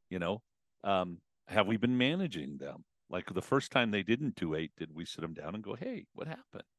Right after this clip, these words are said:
You know, how can I help you?" So I think if you have high frustration levels, so, uh, I had a guy,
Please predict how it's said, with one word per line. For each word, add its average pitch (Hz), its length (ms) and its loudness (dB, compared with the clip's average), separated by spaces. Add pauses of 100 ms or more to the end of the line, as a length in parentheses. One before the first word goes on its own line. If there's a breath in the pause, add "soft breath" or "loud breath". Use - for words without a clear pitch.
(480)
You 87 60 -6
know, 85 60 -8
how 113 100 0
can - 140 -6
I 175 60 -4
help 175 280 -4
you?" - 140 -18 (580)
So 120 420 8 (540)
I 123 120 4
think 214 300 -2
if - 180 -2
you 120 160 -2
have 120 180 2
high 107 180 2
frustration 92 640 -2
levels, 73 280 -16
so, 95 160 -2 (680)
uh, 90 200 0
I - 60 -2
had 135 100 8
a 139 40 6
guy, 110 200 6